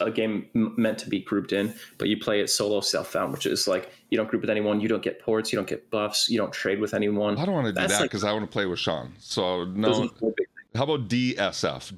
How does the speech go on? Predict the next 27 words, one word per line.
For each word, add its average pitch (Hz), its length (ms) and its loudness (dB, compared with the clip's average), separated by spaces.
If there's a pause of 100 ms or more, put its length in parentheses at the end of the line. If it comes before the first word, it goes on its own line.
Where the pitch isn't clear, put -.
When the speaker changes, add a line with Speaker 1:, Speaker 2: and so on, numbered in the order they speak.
(160)
Speaker 2:
Duo, 117 260 0
duo, 120 240 2
Speaker 1:
Duo 110 260 6
self-found. 104 520 -2
Speaker 2:
duo 120 180 2
self-found? 135 540 0
Speaker 1:
Yeah. 139 60 -10 (600)
The, 123 100 2
the, 123 360 -2
you 131 80 2
have 135 180 0
to 165 80 -2
pick - 500 -4
bad 101 280 -2
classes, - 600 -2
right? 104 240 2
Because - 260 0
if - 80 4
you 127 80 4
guys, 123 200 2 (520)
Speaker 2:
<laughs> - 480 -8
Speaker 1:
if 143 180 -2
you - 80 0
play 156 260 2
shaman 127 640 2
and 104 180 2
monk, 104 420 0